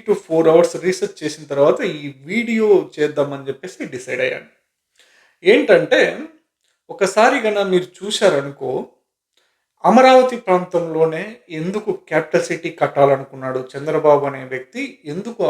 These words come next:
అమరావతి ప్రాంతంలోనే క్యాపిటల్ సిటీ కట్టాలనుకున్నాడు? తనకు అవకాశం వచ్చింది కాబట్టి రెండు వేల పద్నాలుగు నుంచి రెండు వేల పంతొమ్మిది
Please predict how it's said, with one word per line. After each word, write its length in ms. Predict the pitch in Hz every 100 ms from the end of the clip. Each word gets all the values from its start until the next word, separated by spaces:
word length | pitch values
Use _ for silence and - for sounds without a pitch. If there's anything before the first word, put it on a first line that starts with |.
| 143
అమరావతి 520 | 165 185 185 180 175
ప్రాంతంలోనే 520 | - 147 143 147 147
క్యాపిటల్ 400 | 139 135 - 135
సిటీ 160 | 135 127
కట్టాలనుకున్నాడు? 800 | 123 123 127 123 - 123 123 - - _ _ _ _ _
తనకు 300 | 185 233 233
అవకాశం 500 | 185 - 294 285 226 185
వచ్చింది 280 | - 180 151
కాబట్టి 300 | 151 151 185 220 160
రెండు 200 | 160 202
వేల 300 | 220 214 208 202
పద్నాలుగు 520 | - 151 170 180 180 165 156
నుంచి 400 | 151 214 240 170
రెండు 180 | 151 185
వేల 360 | 208 214 196 190
పంతొమ్మిది 840 | 180 151 151 185 180 175 170 175